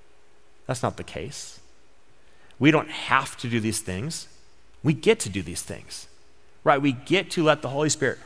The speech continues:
work through us and let our words match our deeds, or let our deeds lead the way for our words.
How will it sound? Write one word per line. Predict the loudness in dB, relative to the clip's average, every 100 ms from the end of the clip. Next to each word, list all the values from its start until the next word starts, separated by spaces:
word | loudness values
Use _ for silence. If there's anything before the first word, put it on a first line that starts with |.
| -20 -14
work | -4 4 4 4 -2
through | -12 -2 2 2
us | 0 -6 -10 -14 -20 -20 -20 -6
and | 2
let | 4
our | 4 4 4
words | 2 2 4 4 0 -4 -8 -10 -18 -20 -20 -20 -20 -4
match | 0 0 0
our | -2
deeds, | -2 -6 -6 -8 -12 -12 -18 -20 -20 -20 -20 -8
or | 0
let | 2 4
our | 2
deeds | -2 -2 0 0 -2 -4 -6 -8 -12 -20 -20 -20 -20 -20 -20 -20 -16 -4
lead | 2 2
the | 2
way | 2 2
for | 2 0
our | 0 -2
words. | -4 -6 -8 -12 -14 -14